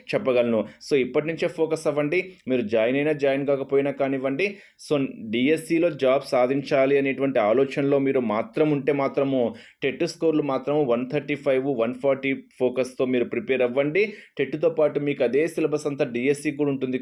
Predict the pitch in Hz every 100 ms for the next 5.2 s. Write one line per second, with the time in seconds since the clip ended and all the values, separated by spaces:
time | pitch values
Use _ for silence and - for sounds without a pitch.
0 | 127 123 120 131 113 110 - 113 123 135
1 | 156 160 160 156 131 131 131 127 127 120
2 | 120 165 262 262 - - 123 131 - 117
3 | 107 104 104 107 139 135 202 240 - 117
4 | 113 107 107 104 110 107 - - 160 202
5 | 202